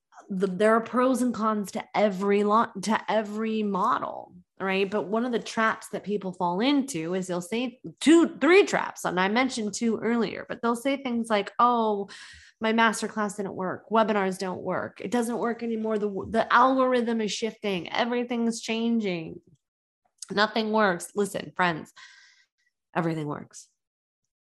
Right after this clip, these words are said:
Everything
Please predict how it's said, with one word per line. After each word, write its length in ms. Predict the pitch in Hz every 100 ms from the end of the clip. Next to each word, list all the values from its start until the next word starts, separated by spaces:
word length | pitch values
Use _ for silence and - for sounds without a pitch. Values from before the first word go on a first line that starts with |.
| _ _ _ _
Everything 1700 | 165 165 165 - _ _ 160 156 156 156 - _ _ - 151 147 147